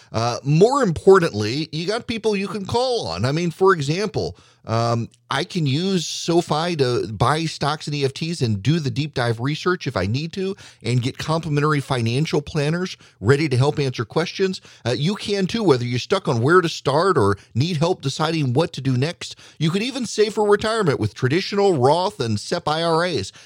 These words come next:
They have so many options. If you're into crypto, you can also explore crypto. They've got thirty available coins, Bitcoin, Ethereum, Cardano, Solana, Dogecoin, and so much more. But more importantly,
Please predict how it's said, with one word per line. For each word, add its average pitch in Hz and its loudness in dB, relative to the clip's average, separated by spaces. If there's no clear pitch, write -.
They 139 0
have 123 -4
so 208 -2
many 202 0
options. 156 -2
If 110 -4
you're 120 2
into 202 -2
crypto, 131 0
you 107 -4
can 160 0
also 170 2
explore 139 0
crypto. 107 0
They've 135 0
got 143 -2
thirty 214 2
available 196 2
coins, 147 0
Bitcoin, 147 -2
Ethereum, 143 0
Cardano, 131 2
Solana, 139 0
Dogecoin, 143 2
and 95 2
so 139 4
much 120 -4
more. 90 0
But 113 2
more 139 6
importantly, 95 0